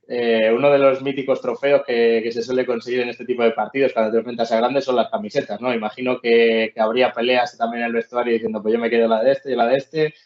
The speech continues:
¿Cómo ha sido ese reparto? ¿A to-, habéis quedado todos contentos? Cuéntanos.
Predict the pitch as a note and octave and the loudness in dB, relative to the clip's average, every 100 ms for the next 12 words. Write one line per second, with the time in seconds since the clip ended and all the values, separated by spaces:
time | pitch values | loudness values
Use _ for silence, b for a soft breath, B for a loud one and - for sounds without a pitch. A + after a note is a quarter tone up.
0 | - B2+ C#3 C3+ C3+ C3 B2+ A#2+ C#3+ D3+ | -6 2 2 4 2 4 2 0 0 -2
1 | D#3 D#3+ D3+ B2+ C3+ C3+ A#2+ A#2+ B2+ C#3 | -2 -2 2 2 0 -6 -6 -6 -2 0
2 | C3 A#2+ B2+ A#2 A#2 A2+ D3+ D#3 - C3 | 0 2 -2 -2 -6 -4 -4 -4 -6 -6
3 | C3 B2 G2 _ | -2 -4 -6 _